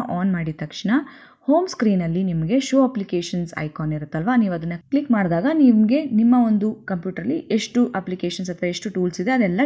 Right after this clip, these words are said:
ಡಿಸ್‌ಪ್ಲೇ ಆಗುತ್ತೆ. So ನಮ್ಗೆ ಇವಾಗ MyPaint ಟೂಲ್ ಬೇಕು, ಹಾಗಾಗಿ ನಾನಿಲ್ಲಿ MyPaint ಅಂತ ಸರ್ಚ್ ಬಾರಲ್ಲಿ ಟೈಪ್ ಮಾಡ್ತೀನಿ. So MyPaint ಅಂದಿದ ತಕ್ಷಣ, MyPaint ಟೈಪ್ ಮಾಡಿದ ತಕ್ಷಣ ನಿಮ್ಗೆ MyPaint ಟೂಲ್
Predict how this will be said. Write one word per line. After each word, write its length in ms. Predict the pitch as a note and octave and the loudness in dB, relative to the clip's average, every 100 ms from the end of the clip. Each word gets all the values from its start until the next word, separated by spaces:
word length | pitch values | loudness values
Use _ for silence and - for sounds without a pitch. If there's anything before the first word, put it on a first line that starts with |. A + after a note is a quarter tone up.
| C#4 | 2
ಡಿಸ್‌ಪ್ಲೇ 300 | - F#3 D3+ | 0 -2 -4
ಆಗುತ್ತೆ. 300 | D3 D3+ - | -6 -10 -12
So 220 | - A3 | -6 -2
ನಮ್ಗೆ 280 | G#3+ B3 A#3 | 6 6 6
ಇವಾಗ 240 | F#3 F3 E4 - - - - | 0 -4 -6 -6 -20 -20 -2
MyPaint 600 | G#3+ B3+ C#4+ C4+ C4 B3+ A3+ | 4 4 6 6 6 6 2
ಟೂಲ್ 200 | G3+ D#3+ | 0 0
ಬೇಕು, 480 | D#3 D3+ - - _ | -2 -4 -10 -16 _
ಹಾಗಾಗಿ 400 | F#3 E3 E3 B3+ | -8 -4 -2 2
ನಾನಿಲ್ಲಿ 580 | C#4 F#3 E3+ A3 - - | 2 2 0 -2 -4 -6
MyPaint 600 | F3+ E3+ G#3 - F3+ E3 | -6 -2 -4 -4 -6 -4
ಅಂತ 140 | D#3+ G#3+ | -4 -4
ಸರ್ಚ್ 360 | B3 F#3+ F#3 | -2 -2 -4
ಬಾರಲ್ಲಿ 300 | E3+ E3 D#3+ | -6 -4 -6
ಟೈಪ್ 280 | D#3 D3+ D3+ | -4 -6 -6
ಮಾಡ್ತೀನಿ. 480 | D3+ D3 D#3+ A#3+ C4+ - - - - | -8 -6 -2 -2 -2 -10 -20 -12 0
So 100 | A3 | 2
MyPaint 520 | G#3 B3+ B3+ A3+ G#3 | 4 2 2 2 2
ಅಂದಿದ 160 | F3+ | -2
ತಕ್ಷಣ, 300 | E3 D#3 - C4+ D#4 - - _ - | -6 -6 0 0 -2 -12 -20 _ 0
MyPaint 640 | A3+ C#4+ D4 C4 C4 B3+ - - _ - | 4 4 2 4 4 2 -2 -20 _ 0
ಟೈಪ್ 220 | F3+ F3+ | 2 2
ಮಾಡಿದ 220 | E3 D#3 | -2 -4
ತಕ್ಷಣ 300 | D#3 - F3 | -8 -8 -4
ನಿಮ್ಗೆ 300 | D#3 D#3+ C4 | -2 0 2
MyPaint 640 | D4 F#3+ G#3+ B3 A#3 G3+ | 2 4 4 2 2 0
ಟೂಲ್ 220 | F3 F#3+ | 0 -4